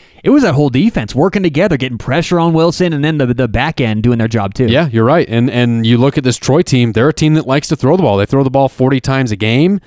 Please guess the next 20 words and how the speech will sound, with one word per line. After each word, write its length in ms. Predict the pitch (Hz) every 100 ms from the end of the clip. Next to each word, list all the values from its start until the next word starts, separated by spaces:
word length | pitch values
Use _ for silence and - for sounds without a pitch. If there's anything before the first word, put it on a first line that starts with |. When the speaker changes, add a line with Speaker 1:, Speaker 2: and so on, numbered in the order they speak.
| _ _
Speaker 2:
Uh, 220 | 110 104
that's 240 | 104 131 -
the 80 |
only 120 | 139 131
way 140 | 123
that 80 | 131
they 100 | 123
can 160 | - 113
really 180 | 120 117
score 300 | - 123 104
points. 540 | - 123 175 - - - _ _
Uh, 260 | 117 117 120
I 140 | 120
just 220 | 143 180 -
think 200 | 165 -
this, 240 | 151 -
you 60 | 139
know, 100 | 123
I 80 |
think 240 | 127 170